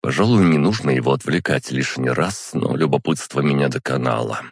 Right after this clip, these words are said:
так что я не выдержал и спросил: «А что именно ты сейчас делаешь с Эпштейнами?» «А? Да, ничего особенного. Просто отправляю со счетов членов рода и их вассалов пожертвования в разные имперские организации.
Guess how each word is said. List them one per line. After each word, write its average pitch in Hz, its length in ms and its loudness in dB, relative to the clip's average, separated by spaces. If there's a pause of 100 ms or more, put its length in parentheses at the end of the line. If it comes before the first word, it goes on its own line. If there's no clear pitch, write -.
так 78 160 -2
что - 180 -4
я 78 60 2
не 73 140 2
выдержал 69 680 -2
и 65 40 -2
спросил: - 640 -4 (260)
«А 60 220 0
что - 240 -2
именно 65 500 2
ты - 140 -4
сейчас 71 380 -2
делаешь 67 460 0
с - 100 -6
Эпштейнами?» 113 760 -2 (580)
«А? 95 340 0 (520)
Да, - 340 -2
ничего 87 340 -4
особенного. 67 640 -6 (320)
Просто - 380 -4
отправляю 113 480 -4
со - 140 -10
счетов - 380 -6
членов 80 460 -4
рода 76 320 -4
и 64 120 -12
их 65 200 -6
вассалов - 580 -8
пожертвования 76 920 -4 (120)
в 76 100 -6
разные 73 400 -4
имперские 73 480 -8
организации. 69 920 -8